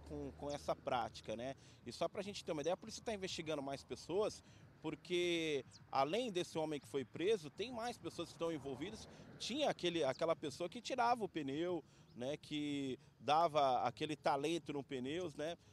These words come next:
pra depois tá revendendo aí, passando aí pra terceiros. Então a polícia tá atenta, nas próximas horas com certeza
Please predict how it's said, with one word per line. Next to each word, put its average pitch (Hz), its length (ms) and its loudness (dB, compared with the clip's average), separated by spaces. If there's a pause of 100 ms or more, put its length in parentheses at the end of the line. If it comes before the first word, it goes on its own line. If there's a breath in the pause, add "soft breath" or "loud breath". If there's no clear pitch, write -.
(160 soft breath)
pra 131 140 2
depois 156 400 -4
tá 185 160 4
revendendo 180 720 -2
aí, 143 200 0
passando 165 420 -4
aí 156 100 -4
pra 170 200 0 (300 soft breath)
terceiros. 147 640 -2 (300 soft breath)
Então 147 260 -2
a 175 60 0
polícia 160 400 -4
tá 160 160 2
atenta, 165 400 -2
nas 185 300 0
próximas 160 480 -2
horas 170 200 -2
com 165 140 -6
certeza 156 500 -6